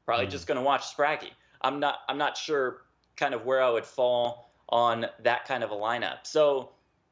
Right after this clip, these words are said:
Speaker 1: I think initially I will try certain things out, and then we'll just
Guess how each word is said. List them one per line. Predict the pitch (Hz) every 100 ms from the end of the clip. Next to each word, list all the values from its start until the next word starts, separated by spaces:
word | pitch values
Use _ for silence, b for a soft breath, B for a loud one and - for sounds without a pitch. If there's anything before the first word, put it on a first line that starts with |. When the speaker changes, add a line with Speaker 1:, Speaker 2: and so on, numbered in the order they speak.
| _ -
Speaker 1:
I | 143
think | 208 196 -
initially | 135 127 156 175 - 156 120 107 104 117 _ _ _ _
I | 127 127
will | 120
try | - - 127 123 120 113 110 - _ _ _ _ _ _ _
certain | - - - 147 131 127
things | 135 127 120 110
out, | 104 98 -
and | 117
then | 117 110
we'll | 107
just | 107 -